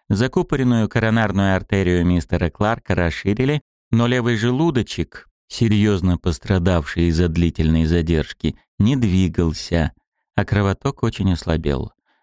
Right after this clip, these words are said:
Здоровое сердце перекачивает пять литров крови в минуту,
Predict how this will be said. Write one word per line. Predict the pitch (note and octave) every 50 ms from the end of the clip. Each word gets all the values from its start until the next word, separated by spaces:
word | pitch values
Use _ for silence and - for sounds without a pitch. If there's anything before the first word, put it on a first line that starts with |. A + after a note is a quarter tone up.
| _ -
Здоровое | F2+ E2+ F2 G#2 G#2 A#2 B2 A#2+ A2 G2+ F#2
сердце | E2+ - - G#2 G#2+ - - - F2
перекачивает | - - E2+ E2+ - - G2+ F#2+ - - - F2+ F2 - - _
пять | - G#2 G#2 G2 F2 - -
литров | - E2+ F#2+ G2+ - - - - - _
крови | - - - F#2 F2+ E2 F2 F2 E2+
в | E2+ E2+
минуту, | E2+ E2+ E2+ E2+ F2 G2 A#2+ B2 - - - F2 D#2